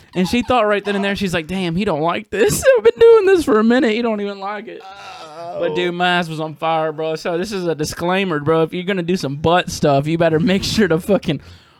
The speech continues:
Speaker 1: wash your damn hands really good.
Speaker 2: Yeah. <laughs>
Speaker 1: Okay,
Speaker 2: You
Speaker 1: so
Speaker 2: know,
Speaker 1: what we're
Speaker 2: them
Speaker 1: gonna do
Speaker 2: fingernails.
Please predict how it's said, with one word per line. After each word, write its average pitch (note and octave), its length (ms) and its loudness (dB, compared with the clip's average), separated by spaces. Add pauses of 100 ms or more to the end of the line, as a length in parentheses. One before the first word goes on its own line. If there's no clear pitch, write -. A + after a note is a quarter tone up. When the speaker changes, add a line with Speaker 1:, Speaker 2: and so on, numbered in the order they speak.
(440)
Speaker 1:
wash D#3 540 -8
your D#3+ 80 -4
damn D3+ 380 0
hands D#3 600 0
really C#3+ 640 -2
good. G#2 440 -12
Speaker 2:
Yeah. F2+ 320 -14
<laughs> - 60 -20 (840)
Speaker 1:
Okay, D#3 260 -8
Speaker 2:
You C3 60 -4
Speaker 1:
so D3+ 240 -4
Speaker 2:
know, D#3 100 -4
Speaker 1:
what F3 100 -4
we're F#3+ 100 -2
Speaker 2:
them F#3 120 -8
Speaker 1:
gonna F3 100 -2
do E3+ 80 -6
Speaker 2:
fingernails. D3+ 260 -6